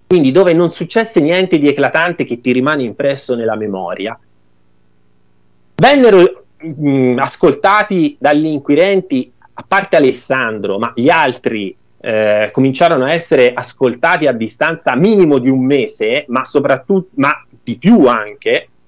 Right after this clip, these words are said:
E questi è normale che poi nel raccontare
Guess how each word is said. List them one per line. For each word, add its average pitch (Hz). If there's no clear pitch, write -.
E -
questi -
è 139
normale 156
che 151
poi 156
nel 175
raccontare 160